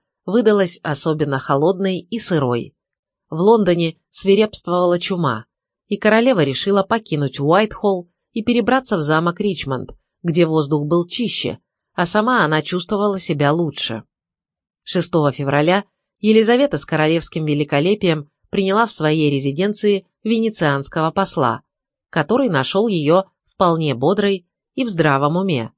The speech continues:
На ней было платье из белой и серебряной тафты, шитое золотом. Платье было открыто так, что видна была грудь. На шее ожерелье из жемчуга и рубинов,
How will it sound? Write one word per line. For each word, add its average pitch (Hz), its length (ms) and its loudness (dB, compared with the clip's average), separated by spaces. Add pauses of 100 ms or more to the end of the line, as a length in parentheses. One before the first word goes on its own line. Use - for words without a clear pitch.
(760)
На 165 180 0
ней 160 200 2
было 147 260 2
платье 190 480 0
из 139 100 -4
белой 214 340 2
и - 120 -8
серебряной 160 600 0
тафты, 165 540 -4 (200)
шитое 165 440 -2
золотом. 131 600 -4 (440)
Платье 175 400 0
было 156 300 2
открыто 147 420 -2
так, 214 320 -2 (220)
что - 220 -2
видна 151 400 2
была 156 300 2
грудь. 180 420 -4 (520)
На 151 240 0
шее 226 480 0
ожерелье 175 640 0
из 131 80 -4
жемчуга 180 520 0
и 160 220 -4
рубинов, 180 600 -2